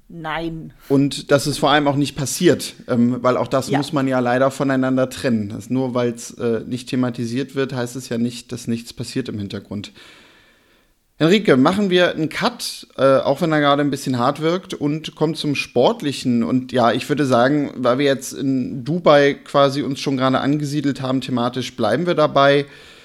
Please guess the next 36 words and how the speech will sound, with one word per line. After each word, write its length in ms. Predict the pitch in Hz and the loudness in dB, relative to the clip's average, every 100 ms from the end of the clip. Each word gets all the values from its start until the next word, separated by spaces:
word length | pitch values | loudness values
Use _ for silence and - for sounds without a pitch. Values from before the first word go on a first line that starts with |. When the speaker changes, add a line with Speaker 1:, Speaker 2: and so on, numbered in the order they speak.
| - _ _ _ - | -20 _ _ _ -4
Speaker 2:
Wir 140 | 131 | 0
haben 140 | 160 214 | 2 2
eine 160 | 196 | 2
Überraschungssiegerin. 1080 | 170 156 220 302 175 143 117 110 120 226 - _ _ - | 2 2 2 0 2 2 2 2 0 -2 -8 _ _ -4
Und 120 | 127 | 0
da 280 | 135 143 127 | 2 2 0
sagte 240 | 151 175 | -4 -6
ich 80 | - | -4
gerade 220 | 131 135 | -2 -2
schon 160 | - 113 | -4 -2
eingangs, 480 | 131 156 160 156 | -2 -2 -4 -6
die 100 | - | -8
Frage 400 | 131 - 110 160 | -6 0 2 2
ist, 280 | 170 151 - | -2 -6 -6
ja, 180 | - 117 | -2 -2
ist 200 | - - | -2 -4
das 140 | 185 | -6
vielleicht 380 | - 147 151 - | -2 2 2 0
noch 100 | 147 | -6
so 120 | - | -4
überraschend? 760 | 143 131 117 - 196 202 - - | -4 -2 -2 -4 -4 -4 -6 -6
Da 60 | 120 | -2
könnte 260 | 147 147 | -2 -2
man 160 | 147 135 | -2 0
jetzt 180 | 127 127 | -2 0
sagen, 480 | 113 123 139 110 - | 0 2 0 -4 -6
wahrscheinlich 360 | 120 127 151 | -4 -2 -2
aufgrund 320 | 139 - 143 135 | -4 -2 -2 -2
des 140 | - | -2
Alters 340 | 117 127 120 | 0 0 -4
schon. 360 | - 117 151 202 | -2 0 0 0
Mira 200 | 143 147 | 0 0
Andreeva 760 | 127 120 127 170 160 156 170 202 | -2 -2 0 0 2 0 0 0
gewinnt 320 | 151 135 160 | -4 -4 -4
das 180 | 147 - | -6 -4
Tausender-Turnier 920 | 113 151 180 156 156 160 160 165 | -4 -2 -2 -4 -4 -6 -2 -4